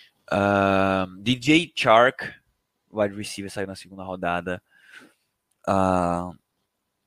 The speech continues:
deixa eu ver aqui. Aí daqui pra baixo avacalha, né? Porque tem Fred Warner saindo no, no San Francisco forty-niners na terceira e tal.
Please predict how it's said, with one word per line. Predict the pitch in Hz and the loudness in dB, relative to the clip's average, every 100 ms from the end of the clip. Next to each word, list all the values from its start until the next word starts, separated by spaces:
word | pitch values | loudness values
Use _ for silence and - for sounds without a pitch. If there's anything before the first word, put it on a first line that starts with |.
| _ _ | _ _
deixa | - 101 113 | -14 -8 -6
eu | 110 | -4
ver | 107 | -4
aqui. | 107 - 110 | -4 -4 -2
Aí | 185 | 0
daqui | 214 - | 0 6
pra | 226 | 6
baixo | 151 156 214 | 8 4 4
avacalha, | 220 - 147 117 | 2 4 4 4
né? | 113 | -2
Porque | - | -8
tem | 143 | -14
Fred | - 143 139 | -4 -2 0
Warner | 120 139 127 | 2 2 2
saindo | 110 117 113 | -2 -6 -6
no, | 107 107 101 | -10 -12 -12
no | 104 | -14
San | - | -18
Francisco | - 107 104 - | -16 -16 -18 -8
forty-niners | 104 101 101 | -8 -6 -8
na | 101 | -8
terceira | 95 117 - - 104 127 107 | -8 -6 -6 -2 -2 0 0
e | |
tal. | 98 101 107 | 0 2 2